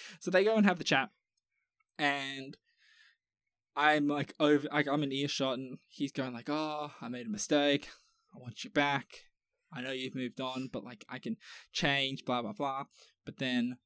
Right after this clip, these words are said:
Anita goes, "Well, look, like, we weren't good for each other. We broke up for a reason. I've moved on and I found someone better. And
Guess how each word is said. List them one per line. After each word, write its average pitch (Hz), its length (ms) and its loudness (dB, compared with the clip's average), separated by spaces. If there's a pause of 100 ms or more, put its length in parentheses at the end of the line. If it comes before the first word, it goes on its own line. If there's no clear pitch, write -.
(460)
Anita 127 300 -6
goes, 123 340 -6
"Well, 123 320 -6
look, 123 340 -4 (1120)
like, 123 360 -4 (920)
we 151 160 2
weren't 151 300 -4
good 127 200 0
for 131 180 -4
each 120 180 -2
other. 117 380 -4 (1120)
We 143 140 2
broke 135 280 -2
up 127 180 -4
for 135 140 -6
a 135 100 -4
reason. 120 500 -2 (260)
I've 139 280 -2
moved 143 220 -6
on 135 220 -6 (300)
and 135 120 -6
I 123 60 -4
found 123 280 -6
someone 120 440 -2
better. 120 400 0 (1300)
And 120 560 -8